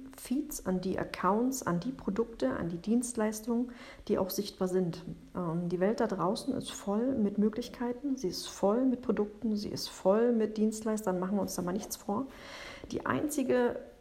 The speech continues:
wirkliche Unterscheidung zwischen all den Möglichkeiten, die es draußen gibt, ist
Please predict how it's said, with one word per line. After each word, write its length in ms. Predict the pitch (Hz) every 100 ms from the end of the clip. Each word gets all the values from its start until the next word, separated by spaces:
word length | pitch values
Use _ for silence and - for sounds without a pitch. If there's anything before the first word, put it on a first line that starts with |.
| -
wirkliche 600 | 190 190 247 254 - -
Unterscheidung 640 | 208 196 - 190 226 214
zwischen 360 | 208 190 185 -
all 220 | 202 226
den 160 | 226 214
Möglichkeiten, 600 | 214 214 - 196 185 185
die 60 |
es 80 | 175
draußen 360 | - 165 185 190 196
gibt, 300 | 254 - - - - - - - - - - - - - - - - - - - - - - - -
ist 640 | 226 285 - - - -